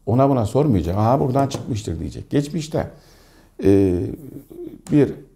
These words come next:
devlet, e, askeri en önemli bir kurumu var. Holding diyelim. Denetimden sorumlu, e, paşayla sohbet ediyoruz. "Çok güzel, hiçbir şey bulamadık." diyor.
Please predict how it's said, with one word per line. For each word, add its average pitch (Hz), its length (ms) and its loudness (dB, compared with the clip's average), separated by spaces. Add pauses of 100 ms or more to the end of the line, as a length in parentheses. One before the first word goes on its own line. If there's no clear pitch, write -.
(160)
devlet, 120 340 0
e, - 40 -20 (1160)
askeri 120 380 2
en 135 80 2
önemli 131 360 0
bir 117 120 -2
kurumu 113 340 0
var. - 140 -6 (240)
Holding 90 400 -4
diyelim. 95 320 -6 (960)
Denetimden 147 500 4
sorumlu, 90 560 -4 (140)
e, - 60 -18 (800)
paşayla 87 400 -2
sohbet 123 320 -4
ediyoruz. 82 460 -4 (480)
"Çok 139 260 -2
güzel, 98 220 -2
hiçbir - 180 -12
şey 113 100 -4
bulamadık." 101 460 -2
diyor. 98 200 -12